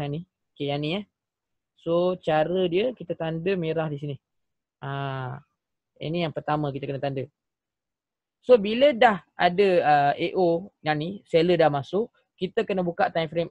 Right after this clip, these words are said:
M lima belas. Okey, kita buka M lima belas, kita kena cari setup selepas dia. Di sini kan, selepas dia. So, kalau kita lihat di sini, confirmation ada dua confirmation M A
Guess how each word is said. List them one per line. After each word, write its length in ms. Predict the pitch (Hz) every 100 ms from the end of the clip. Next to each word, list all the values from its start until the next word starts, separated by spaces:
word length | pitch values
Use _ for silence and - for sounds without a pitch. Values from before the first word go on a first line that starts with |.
| 147
M 80 | 147
lima 180 | 143
belas. 380 | 139 127 123 _ _ _ _ _ _
Okey, 220 | - 139
kita 240 | - 180 254
buka 240 | 254 285
M 160 | 208 196
lima 160 | 180
belas, 240 | 147 160 - _ _ _ _
kita 240 | 196 254
kena 240 | 247 214 202
cari 240 | 220 -
setup 400 | - 185 - 160
selepas 560 | _ 190 190 - 202 151
dia. 160 | 123 _ _ _ _ _
Di 80 | 147
sini 240 | 160 180
kan, 160 | 160 131
selepas 480 | 147 160 - 175 143
dia. 100 | 139 123 _ _ _ _ _ _ _
So, 160 | - 214
kalau 160 | 220
kita 160 | 240 247
lihat 240 | 233 226
di 160 | - 190
sini, 320 | 170 185 240 _ _ -
confirmation 560 | 190 202 214 214 254 247
ada 400 | 170 180 196 202 _ _ _ _ _
dua 320 | 170 208 226
confirmation 560 | 202 185 185 185 196 180
M 160 | 180
A 100 | 180